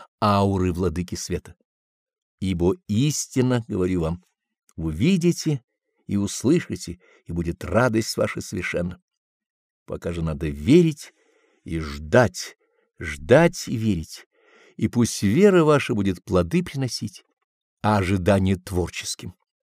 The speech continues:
Так, творя будущее ваше в духе, дойдете до положенного. Я берегу.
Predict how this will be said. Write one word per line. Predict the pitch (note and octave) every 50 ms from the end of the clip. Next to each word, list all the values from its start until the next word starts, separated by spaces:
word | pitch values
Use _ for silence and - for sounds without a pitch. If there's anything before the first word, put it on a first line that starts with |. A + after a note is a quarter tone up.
| _ _ _ _ _ _ _ _ _ _ _ _ _ _ _ _ _ -
Так, | A2+ G#2 G2+ -
творя | - - G#2+ G2 G2 G#2 G#2 F#2+
будущее | F2+ G#2+ B2 B2+ A2 G#2 F#2 - - - - F#2+
ваше | F2+ F2+ F2 - - F2
в | D2+ C#2+
духе, | D2 D2 - F3+ F3 F3+ - D3 B2 - - - - - -
дойдете | - F#2+ F2+ F2 E2+ E2 G2 F#2+ - G#2
до | F2 F#2 F#2 F2+ - _ _ _ _
положенного. | - - G2 G2+ F#2+ G2 F#2 E2 E2+ E2+ D#2+ E2+ F2 F#2 - _ _ _ _ _ _ _ _ _ _ _ _ _ _ _
Я | - G#2 B2+ D3+ E3
берегу. | C3+ G2 A2 A2+ A2 G2 G2 F#2+ F2 F2+ G#2 G#2+ F#2+